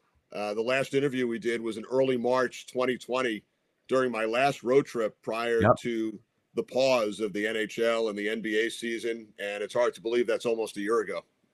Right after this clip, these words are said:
Speaker 2: You and I talked at the, uh, Sixers-Knicks game, and then the next day you headed on that road trip, and then all hell broke loose. It's amazing, uh, what's happened. What it, what is,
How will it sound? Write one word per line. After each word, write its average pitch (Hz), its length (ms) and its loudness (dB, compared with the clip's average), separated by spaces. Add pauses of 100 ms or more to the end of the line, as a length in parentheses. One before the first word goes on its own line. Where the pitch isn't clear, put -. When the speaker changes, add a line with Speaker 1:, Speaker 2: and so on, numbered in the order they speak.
(580)
Speaker 2:
You 117 160 10
and 131 100 12
I 127 100 12
talked 117 440 10
at 98 180 6
the, 92 260 6
uh, 87 140 8
Sixers-Knicks 110 960 6
game, 92 520 2
and 87 200 2
then 90 120 6
the 92 80 6
next 104 320 8
day 104 320 12
you 98 220 8
headed 95 260 10
on 95 180 10
that 92 140 10
road 90 280 8
trip, 95 420 6
and 78 220 4 (680)
then 90 140 10
all 110 140 12
hell 110 200 12
broke 85 360 8
loose. 80 380 2
It's 82 160 4
amazing, 85 640 6
uh, 76 260 6
what's 82 240 2
happened. 87 380 6
What 117 160 12
it, 160 120 12
what 117 200 12
is, 147 400 12